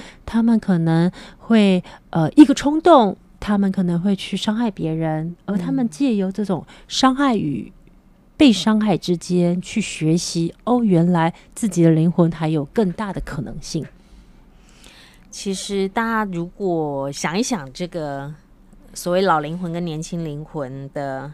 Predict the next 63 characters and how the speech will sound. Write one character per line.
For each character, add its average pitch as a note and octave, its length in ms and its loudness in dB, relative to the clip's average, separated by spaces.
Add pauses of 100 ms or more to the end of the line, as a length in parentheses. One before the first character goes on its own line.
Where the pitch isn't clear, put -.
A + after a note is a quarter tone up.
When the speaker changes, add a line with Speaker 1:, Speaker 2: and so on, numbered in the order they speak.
(120)
Speaker 2:
定 G#3+ 220 -2
义 G3 120 -4
的 D3+ 140 -6
时 C#3 160 -10
候， E3 180 -6
就 F3 140 -6
可 E3+ 240 -8
以 D3+ 200 -8
思 - 200 -4
考 E3 180 -8
一 C3+ 40 -6
下 G3+ 140 -10
自 G3 160 -12
己 C3+ 160 -14
生 F3+ 220 -6
命 F#3+ 180 -4
的 C#3+ 100 -8
状 D#3 220 -8
态， D#3+ 200 -10
目 F3 140 -4
前 D3 260 -10
是 E3 180 -8
在 D3+ 300 -6 (320)
什 - 180 -8
么 D3 120 -8
样 D#3+ 160 -4
的 D#3 60 -6
位 D#3+ 200 -4
置。 - 300 -12 (400)
Speaker 1:
是。 D#3+ 400 -4 (320)
Speaker 2:
也 F3 120 -2
许 F#3 180 -4
就 F#3 140 -4
可 D#3+ 300 -10
以， D#3 380 -10 (280)
哎， F3 160 -10 (120)
一 D#3+ 180 -10
探 F#3+ 540 -6
自 - 180 -8
己 - 300 -12 (120)
灵 D3+ 240 -8
魂 D3 260 -8
的 C#3 120 -6
G C#3+ 220 -10
P C#3+ 200 -10
S。 - 380 -10 (480)
Speaker 1:
是 - 200 2 (420)
，G D#4+ 100 8
P G#4 240 4
S。 F3+ 320 0
Speaker 2:
<laughs> - 140 -20
对 C4 100 0
啊， A#3 160 2 (120)
导 F#3 280 4
航 D#3 240 -4
嘛， F3 540 -4
Speaker 1:
所 A#3+ 160 8
以 G4 180 12
在 E4+ 160 8
之 F4 220 10
前， - 20 6
Speaker 2:
就 G3+ 60 4
是 F#3 60 4